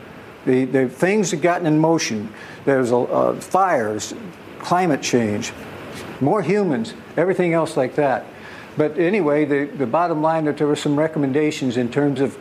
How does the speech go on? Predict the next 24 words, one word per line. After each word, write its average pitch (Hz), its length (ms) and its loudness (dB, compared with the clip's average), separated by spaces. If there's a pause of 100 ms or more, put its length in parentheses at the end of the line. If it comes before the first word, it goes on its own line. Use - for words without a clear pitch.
(260)
conserving 170 720 2
the 135 80 2
existing 123 540 0
ha-, 117 320 -4
uh, 120 180 0
vegetation, 123 800 0 (580)
trying 190 320 2
to 190 80 2
reverse 180 500 2
the 185 80 6
trend 185 380 2
of 147 80 2
exotic 143 500 2
plants, 143 320 2
which 180 140 4
is, 185 200 2 (1000)
some 139 220 2
people 135 240 2
would 120 60 2
say, 131 160 2
"Well, 127 160 4
that's - 160 0
a - 20 0
no-brainer," 117 480 2